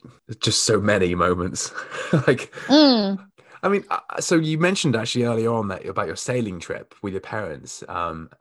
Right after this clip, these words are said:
Speaker 1: and, you know, and being homeschooled for a year. You, you said that when you got back to regular school, you kinda had to learn what the Spice Girls were and try and
Speaker 2: <laughs>
Speaker 1: fit in. Like, have you ever experienced, like, that similar imposter syndrome on any of your travels later in life?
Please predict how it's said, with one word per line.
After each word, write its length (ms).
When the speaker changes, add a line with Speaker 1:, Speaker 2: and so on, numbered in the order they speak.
Speaker 1:
and, 200
you 60
know, 80
and 140
being 160
homeschooled 640
for 160
a 40
year. 400
You, 340
you 140
said 200
that 120
when 160
you 440
got 220
back 280
to 100
regular 400
school, 360
you 160
kinda 220
had 140
to 100
learn 340
what 100
the 80
Spice 380
Girls 300
were 300
and 100
try 240
and 120
Speaker 2:
<laughs> 80
Speaker 1:
fit 160
in. 280
Like, 200
have 240
you 160
ever 140
experienced, 840
like, 220
that 180
similar 760
imposter 460
syndrome 540
on 160
any 200
of 80
your 100
travels 540
later 240
in 100
life? 420